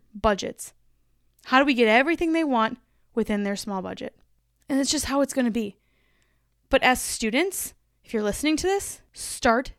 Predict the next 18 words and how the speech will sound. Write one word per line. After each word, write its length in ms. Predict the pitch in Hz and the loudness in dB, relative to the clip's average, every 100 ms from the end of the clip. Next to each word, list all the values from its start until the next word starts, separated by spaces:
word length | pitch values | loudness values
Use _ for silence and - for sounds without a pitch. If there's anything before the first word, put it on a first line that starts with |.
| - | -10
thinking 460 | - 240 220 226 240 | -2 -2 -2 -6 -4
about 400 | 190 185 185 - - 185 | -6 -4 -4 -6 -18 -6
budgets. 580 | - 208 202 - - - _ _ _ _ _ _ _ - | 0 0 -2 -12 -14 -20 _ _ _ _ _ _ _ -4
If 180 | 247 208 | -4 0
you 120 | 233 | 0
have 80 | 359 | 0
a 60 | |
project 640 | - - - 277 277 330 - | 0 -4 -2 -2 0 0 -2
and 140 | 240 | -2
your 120 | 240 247 - | -4 -6 -8
professor 540 | - 240 240 240 277 | -8 -2 0 0 -2
gave 280 | 214 220 220 | -2 -2 -2
you, 280 | 247 302 302 _ _ _ _ _ _ _ | -2 -2 -4 _ _ _ _ _ _ _
and 80 | 247 | 2
there 80 | 294 | 2
was 120 | 294 | 4
no 120 | 320 | 0
budget, 540 | 226 196 202 247 320 | 0 -2 -2 -2 -4